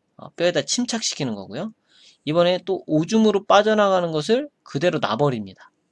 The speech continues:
어, 결국은 이 세 가지에 의해서 혈중 칼슘 농도, 여기서 중요한 건 이 혈중 칼슘 농도라는 거예요. 예, 우리 몸 전체가 아니라 혈중에,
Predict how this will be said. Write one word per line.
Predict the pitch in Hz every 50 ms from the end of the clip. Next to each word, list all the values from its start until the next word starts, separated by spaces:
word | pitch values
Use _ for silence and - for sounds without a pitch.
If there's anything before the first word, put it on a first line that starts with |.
| _ _ _ _ _ _ _ _ _
어, | - 110 - -
결국은 | _ - - 147 160 170 180 165 190 220 226 220 214
이 | - 127
세 | 123 - 208 220
가지에 | 226 226 220 214 175 131
의해서 | 107 101 98 - 175 147 98 - _ _ _ _ _ _ _ _ _ _
혈중 | - - 262 285 277 - 277 262
칼슘 | 262 220 208 - - 117
농도, | 107 101 92 - - _ - - - - - _ _
여기서 | 131 147 180 220 214
중요한 | - 151 160 175 180
건 | 175 151 131
이 | 123
혈중 | - - 247 294 - - 349 339
칼슘 | 302 - 285 277 - 254 220
농도라는 | 185 160 151 139 135 123 117 113 104
거예요. | 98 95 95 95 95 101 143 202 262 277 - _ _ -
예, | - - -
우리 | 127 143 165 143
몸 | 120 139 165 160
전체가 | 143 120 123 123 - - 160 160
아니라 | 123 104 104 113 160 165 127 92 - _ _ - - - _ _ _ _ -
혈중에, | - - 233 277 285 285 - 214 180 117 95 -